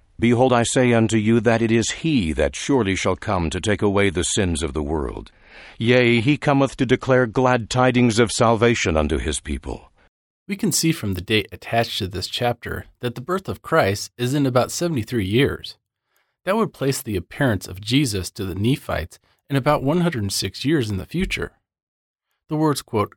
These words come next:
Speaker 2: "glad tidings of" are in Luke eight one, and, quote, "salvation unto his people" are in Luke one seventy-seven. Alma thirty-nine sixteen. Alma tells Corianton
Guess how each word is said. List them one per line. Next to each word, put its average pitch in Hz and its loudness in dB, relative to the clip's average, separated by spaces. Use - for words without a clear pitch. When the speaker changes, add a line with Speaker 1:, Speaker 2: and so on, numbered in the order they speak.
Speaker 2:
"glad 98 -2
tidings 110 0
of" 90 -6
are 117 0
in 127 2
Luke 170 0
eight 135 -8
one, 85 -8
and, 80 -6
quote, 113 -4
"salvation 135 0
unto 131 -4
his 127 -4
people" 120 -6
are 135 0
in 135 2
Luke 113 2
one 98 -6
seventy-seven. 98 -4
Alma 175 -2
thirty-nine 180 -2
sixteen. 110 -4
Alma 165 0
tells 117 -2
Corianton 131 -2